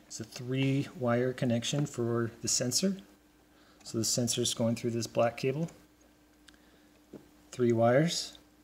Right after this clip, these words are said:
One wire is, uh, analog signal to, to give you a number between one thousand twenty-four and zero. So zero is when it's closed, and when it's open in the gap, it's one thousand twenty-four. And of course, as it moves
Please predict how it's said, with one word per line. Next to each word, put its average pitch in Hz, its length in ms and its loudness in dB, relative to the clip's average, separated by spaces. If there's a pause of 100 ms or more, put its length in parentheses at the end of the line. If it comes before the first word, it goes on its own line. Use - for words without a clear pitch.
(140)
One 120 220 2
wire 117 380 4
is, - 320 -2 (420)
uh, 110 180 -2 (300)
analog 120 520 4
signal 135 420 -2
to, 113 260 -4 (140)
to - 140 -6
give 117 280 0
you 117 220 2 (800)
a 120 60 -4
number 120 380 2
between 117 540 -2
one 113 160 0
thousand 113 380 2
twenty-four 120 480 -2
and 110 100 2
zero. 123 400 0 (180)
So 110 220 -6
zero 120 600 4
is 113 220 -4
when 117 320 0 (1080)
it's - 180 -8
closed, 131 580 -2 (600)
and 120 180 0
when 117 120 2
it's - 180 -4
open 127 300 -2
in 117 140 4
the 110 60 2
gap, 123 360 -2
it's - 140 -10
one 117 220 0
thousand 120 380 2
twenty-four. 170 720 -2
And 117 140 0
of 117 100 -6
course, 131 300 -2
as 139 320 -2
it 139 180 -6
moves 131 460 -2